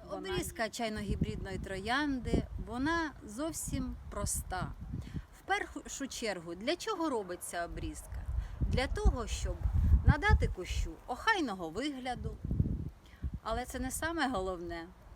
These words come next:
Speaker 2: Головне те, що ми робимо обрізку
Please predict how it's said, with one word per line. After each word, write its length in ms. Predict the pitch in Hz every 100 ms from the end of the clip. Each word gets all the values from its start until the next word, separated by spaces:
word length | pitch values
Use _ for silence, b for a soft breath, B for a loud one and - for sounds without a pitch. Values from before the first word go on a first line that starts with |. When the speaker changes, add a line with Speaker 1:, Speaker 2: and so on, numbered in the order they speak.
| - B B B B B - - 190
Speaker 2:
Головне 440 | 220 226 220 214 208
те, 300 | - 294 349 330
що 260 | - - 208
ми 340 | 202 285 349 330 - - - - -
робимо 460 | 220 269 277 262 254
обрізку 600 | 214 240 247 - 214